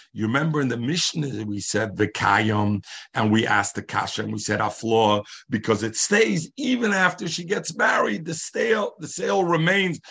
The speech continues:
and the husband can go get the, the peiros.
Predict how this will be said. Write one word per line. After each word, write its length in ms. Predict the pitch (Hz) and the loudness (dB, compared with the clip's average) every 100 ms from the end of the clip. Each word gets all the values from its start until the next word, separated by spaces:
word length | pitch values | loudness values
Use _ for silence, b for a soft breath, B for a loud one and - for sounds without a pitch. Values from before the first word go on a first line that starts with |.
| B - | B -10
and 120 | 143 | -2
the 100 | 131 | 2
husband 440 | 160 165 156 151 | 2 2 0 -2
can 280 | - 156 143 | 0 -2 0
go 180 | 131 135 | -2 -2
get 240 | 120 117 | -4 -8
the, 140 | 120 113 | -8 -8
the 160 | 110 | -10
peiros. 480 | - 120 104 58 - | -8 -8 -8 -10 -18